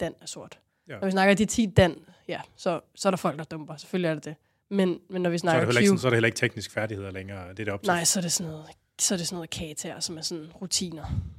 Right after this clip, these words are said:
Speaker 2: Er der ikke også noget med bidrag til sporten og sådan noget ting, når man kommer højt op?
Speaker 1: Jo,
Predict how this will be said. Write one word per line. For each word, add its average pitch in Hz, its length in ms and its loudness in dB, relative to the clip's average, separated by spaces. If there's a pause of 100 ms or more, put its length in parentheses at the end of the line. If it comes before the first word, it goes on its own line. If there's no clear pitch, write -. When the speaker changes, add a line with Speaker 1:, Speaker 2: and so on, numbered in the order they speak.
(320)
Speaker 2:
Er 120 40 -8
der 110 60 -4
ikke 110 120 -4
også 117 140 -8
noget 120 120 -6
med 104 60 -16
bidrag 107 360 -4
til - 100 -14
sporten 104 640 -8
og 90 360 -16
sådan 107 120 -20
noget 92 340 -16
ting, 107 160 -12
når 95 80 -16
man 92 100 -16
kommer 95 180 -20
højt 104 180 -12
op? 98 120 -16 (340)
Speaker 1:
Jo, 202 400 6